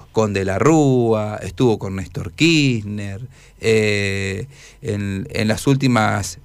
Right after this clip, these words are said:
elecciones no sabía si estar con Massa o con, o con Macri se terminó, eh, yendo para el, para el lado de Macri. Y la realidad, la realidad es que, eh, todos, eh,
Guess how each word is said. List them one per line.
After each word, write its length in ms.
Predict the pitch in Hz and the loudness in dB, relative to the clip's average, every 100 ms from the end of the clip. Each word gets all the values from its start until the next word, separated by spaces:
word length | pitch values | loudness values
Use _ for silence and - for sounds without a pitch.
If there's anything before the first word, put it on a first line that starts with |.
| - | -2
elecciones 600 | 110 110 113 143 151 123 | 2 2 2 0 2 0
no 80 | 131 | 0
sabía 380 | 123 117 135 | 0 2 2
si 120 | 135 101 | 0 -6
estar 320 | - 127 120 | -2 -2 0
con 260 | 117 104 | -2 -2
Massa 440 | 107 139 139 135 113 - - | 0 0 0 0 -2 -8 -14
o 260 | - 101 92 | -6 -6 -4
con, 720 | - 101 98 95 92 92 - - - | -4 -2 -4 -6 -8 -8 -10 -18 -12
o 200 | - 95 | -2 -2
con 180 | - 101 | 0 0
Macri 500 | 104 131 143 151 139 | 2 2 2 -2 -2
se 140 | 113 | -2
terminó, 800 | 98 101 101 107 113 123 135 139 139 - - | -4 -6 -4 -2 0 2 2 2 -2 -14 -10
eh, 580 | 101 101 95 95 92 - - - | -6 -4 -2 -4 -6 -10 -14 -2
yendo 320 | 113 117 123 | 2 2 2
para 220 | 113 107 95 | 0 -2 -2
el, 220 | 95 90 | -2 -4
para 220 | 101 95 | -6 -4
el 120 | 95 | -2
lado 240 | 101 110 101 | 0 2 0
de 420 | 98 95 95 98 | -4 -6 -8 -2
Macri. 580 | 131 160 139 120 113 123 - - - | 0 0 -2 -4 -4 -6 -12 -20 -8
Y 340 | 165 175 180 - - | -4 -2 -2 -6 -4
la 200 | 127 135 | 0 2
realidad, 580 | 143 165 208 214 175 190 - - | 2 2 4 4 2 -4 -18 -16
la 180 | 113 101 | -10 -6
realidad 520 | 107 120 156 147 143 - - - | -4 -2 0 -2 -4 -8 -20 -6
es 240 | - 131 127 | 2 2 2
que, 300 | - 147 180 - - - - | 0 0 -2 -12 -20 -20 -10
eh, 440 | - 113 107 101 98 - | 0 2 2 0 -2 0
todos, 600 | 170 180 170 165 - - - - | 2 4 2 -2 -4 -14 -18 -10
eh, 480 | 110 101 95 95 | -6 -4 -6 -8